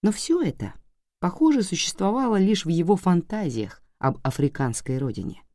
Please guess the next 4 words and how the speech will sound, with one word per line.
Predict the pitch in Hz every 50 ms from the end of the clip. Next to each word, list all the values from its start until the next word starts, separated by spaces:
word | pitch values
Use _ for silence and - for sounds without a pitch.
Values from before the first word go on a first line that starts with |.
| _ _ _ _ _ _ _
порождённых | - 160 151 147 147 139 135 135 165 202 247 269 262 254 240 190 -
фильмом | - - 175 190 208 214 202 190 180 165
«Чёрная | - - 175 170 170 165 180 175 165 165
пантера», | - 190 185 190 190 - 160 127 113 104 104 92